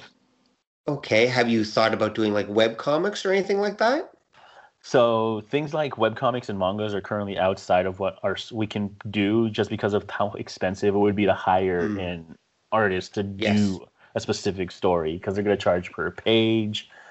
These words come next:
Speaker 2: or
Speaker 1: Mm-hmm.
Speaker 2: something like that. It might be realistically easier to find an artist who already has a manga or comic series that they want to publish, but we
Speaker 1: Mm-hmm.
Speaker 2: haven't had any of them reach out yet, but we also technically don't do that.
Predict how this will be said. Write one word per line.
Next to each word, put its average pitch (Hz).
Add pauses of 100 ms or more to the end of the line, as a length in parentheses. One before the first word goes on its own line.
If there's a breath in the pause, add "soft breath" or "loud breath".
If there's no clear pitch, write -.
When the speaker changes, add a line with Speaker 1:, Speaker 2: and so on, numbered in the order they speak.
(120 loud breath)
Speaker 2:
or 117
Speaker 1:
Mm-hmm. 107
Speaker 2:
something 107
like 101
that. 104
It 120
might 120
be 123
realistically 110
easier 101
to 95
find 98
an 95 (300)
artist 104
who -
already 98
has 92
a 104
manga 104
or 107
comic 107
series 110
that 98
they 101
want 85
to 117
publish, 123 (540 loud breath)
but 131
we 110
Speaker 1:
Mm-hmm. 113
Speaker 2:
haven't 104
had 104
any 98
of 95
them 92
reach 90
out 92 (200)
yet, 113
but 110
we 104
also 101
technically 98
don't 87
do 87
that. 82